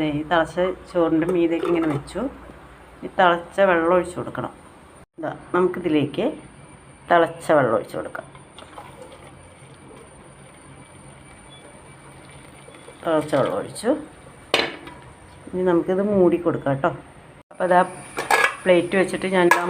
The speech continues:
മൂടി, ജാക്സണിൻ്റെ ഇതുകൊണ്ട് നമുക്കൊന്ന് മൂടി വയ്ക്കാം. ഇനി അരമണിക്കൂർ കഴിഞ്ഞിട്ട് നമുക്ക് നോക്കാം ട്ടോ എങ്ങനെയുണ്ടെന്ന്. അപ്പം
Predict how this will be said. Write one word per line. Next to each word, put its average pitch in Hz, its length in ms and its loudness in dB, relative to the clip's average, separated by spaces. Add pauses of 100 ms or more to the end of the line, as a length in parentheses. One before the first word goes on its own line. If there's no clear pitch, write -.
മൂടി, 156 340 0 (1400)
ജാക്സണിൻ്റെ 165 540 2
ഇതുകൊണ്ട് 151 280 0 (100)
നമുക്കൊന്ന് 165 360 -2 (100)
മൂടി 208 220 4
വയ്ക്കാം. - 240 -2 (1400)
ഇനി 214 120 2 (100)
അരമണിക്കൂർ 185 600 2 (100)
കഴിഞ്ഞിട്ട് 160 400 0
നമുക്ക് 165 260 -4
നോക്കാം 139 380 -4
ട്ടോ 175 80 -2 (100)
എങ്ങനെയുണ്ടെന്ന്. 156 640 -2 (1600)
അപ്പം 180 160 -4